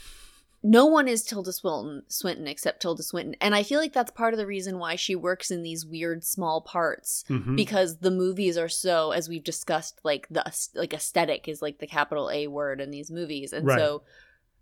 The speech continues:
Speaker 1: her just, like, being fucking weird in these movies where she's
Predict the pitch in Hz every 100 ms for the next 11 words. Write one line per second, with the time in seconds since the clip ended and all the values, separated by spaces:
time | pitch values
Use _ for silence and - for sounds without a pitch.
0 | - 214 196 190 170 180 165 - 175 165
1 | 156 - - _ _ _ _ _ 170 185
2 | 196 180 175 - 190 190 165 165 175 170
3 | 160 156 160 170 165 156 160 160 175